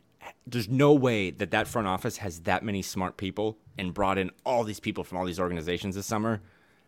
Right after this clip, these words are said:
and they haven't, at some point over a glass of wine, had a t-, convers-, there, there is no, I believe this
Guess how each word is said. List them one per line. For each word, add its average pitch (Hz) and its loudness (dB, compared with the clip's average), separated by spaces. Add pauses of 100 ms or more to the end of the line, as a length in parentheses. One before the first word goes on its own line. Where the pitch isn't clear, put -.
(320)
and 113 2
they 123 2
haven't, 117 0 (280)
at 101 -2
some 113 0
point 104 -2
over 95 2
a 90 0
glass 87 2
of 90 -2
wine, 87 -2 (500)
had 104 0
a 92 2
t-, - -10
convers-, 98 -2 (160)
there, 131 8 (320)
there 127 4
is 95 2
no, 110 2 (100)
I 107 2
believe 104 2
this 87 -2